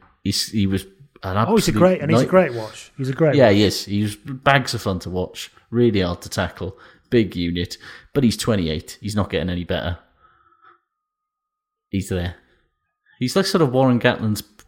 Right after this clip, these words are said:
Speaker 1: like, last fart in the lift
Speaker 2: Of course
Speaker 1: before
Speaker 2: he was,
Speaker 1: left.
Speaker 2: wasn't he? Yeah,
Speaker 1: Yeah,
Speaker 2: yeah.
Speaker 1: he's like, "I'm gonna bring this guy into the setup just so you can try and work out what to do with him."
Speaker 2: I'm gonna
Speaker 1: Enjoy.
Speaker 2: wi-, I'm, I'm just, I'm gonna wind Wayne up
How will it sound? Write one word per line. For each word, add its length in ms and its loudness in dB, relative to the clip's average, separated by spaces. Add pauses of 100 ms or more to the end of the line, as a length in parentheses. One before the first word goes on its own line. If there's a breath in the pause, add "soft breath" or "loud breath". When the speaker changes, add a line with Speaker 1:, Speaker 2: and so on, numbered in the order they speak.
(240)
Speaker 1:
like, 380 -6 (580 soft breath)
last 480 0
fart 720 -4
in 160 -6
the 80 -2
lift 320 -2
Speaker 2:
Of 100 -10
course 320 0
Speaker 1:
before 120 4
Speaker 2:
he 60 2
was, 220 4
Speaker 1:
left. 100 -4
Speaker 2:
wasn't 320 -2
he? 120 -12
Yeah, 220 -8
Speaker 1:
Yeah, 300 6
Speaker 2:
yeah. 60 -16
Speaker 1:
he's 140 2
like, 140 4
"I'm 80 2
gonna 160 6
bring 240 0
this 160 0
guy 220 2
into 180 -4
the 60 -4
setup 560 -6 (520 soft breath)
just 260 -4
so 120 2
you 160 2
can 140 -4
try 200 -2
and 100 -2
work 200 -2
out 60 -2
what 100 -4
to 80 -10
do 140 -6
with 100 -4
him." 140 -6 (260)
Speaker 2:
I'm 140 2
gonna 140 4
Speaker 1:
Enjoy. 100 2
Speaker 2:
wi-, 200 -2
I'm, 180 -4
I'm 100 -8
just, 240 -12
I'm 80 -10
gonna 180 -4
wind 300 -4
Wayne 300 0
up 200 -14